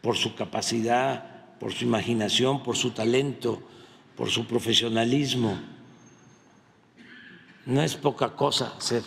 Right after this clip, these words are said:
esas torres, ¿no? Son estructuras. Ahorita les voy a mostrar algo que él hizo. No, no es tanto como las torres estas. Pero, a ver, pon el, ah, bueno, les termino de comentar de lo de Rayman.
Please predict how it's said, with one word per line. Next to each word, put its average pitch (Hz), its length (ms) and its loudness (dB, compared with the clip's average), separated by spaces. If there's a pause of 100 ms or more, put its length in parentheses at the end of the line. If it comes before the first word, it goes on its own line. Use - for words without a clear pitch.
(140)
esas - 320 -2
torres, 123 460 -2
¿no? - 80 -14 (720)
Son 117 180 -2
estructuras. 120 680 0 (800)
Ahorita 156 220 0
les 123 160 -2
voy 143 120 2
a - 20 2
mostrar 135 400 0
algo 139 260 0
que 127 140 2
él 127 120 -2
hizo. - 300 2 (560)
No, 131 320 -2 (160)
no 127 180 2
es 135 140 -2
tanto 95 420 -8
como 101 360 -12 (800)
las 101 180 -12
torres 123 340 0
estas. - 440 -4 (1040)
Pero, 110 240 -10 (100)
a 117 40 -10
ver, 143 180 0
pon 165 260 0
el, 117 300 -2 (720)
ah, 156 80 4
bueno, 175 320 0
les 131 240 0
termino 151 460 0 (180)
de 117 160 -4
comentar 123 800 -4
de 113 100 -10
lo 107 200 -6
de 107 200 -4
Rayman. 127 480 -2